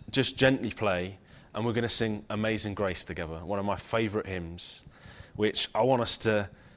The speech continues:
bellow out, and I, I want us to wake all the houses around Fareham up, because on this day, you know, this, this group of people were just so moved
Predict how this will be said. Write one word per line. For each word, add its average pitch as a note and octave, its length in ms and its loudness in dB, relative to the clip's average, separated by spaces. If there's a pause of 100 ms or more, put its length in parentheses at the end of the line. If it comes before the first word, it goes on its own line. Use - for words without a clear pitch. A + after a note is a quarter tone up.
(320)
bellow A#2 560 8 (720)
out, A#2+ 380 6 (400)
and A2 360 0
I, C3 260 4
I C#3+ 60 12
want D3 120 10
us D3 100 2
to C3 100 6
wake C#3 300 10
all D#3 140 8
the C#3+ 80 10
houses C#3 400 8
around B2 360 8
Fareham G#2 560 4 (240)
up, - 300 -2 (460)
because A2 480 2
on A#2+ 120 2
this A#2+ 200 6
day, A2 380 6
you G#2+ 360 -2
know, G#2+ 140 0
this, A2+ 300 2
this C3 280 4
group C#3 220 4
of A#2 80 -2
people A#2+ 260 2
were A2 60 0
just A2+ 240 2
so A#2 200 4
moved A2+ 520 -2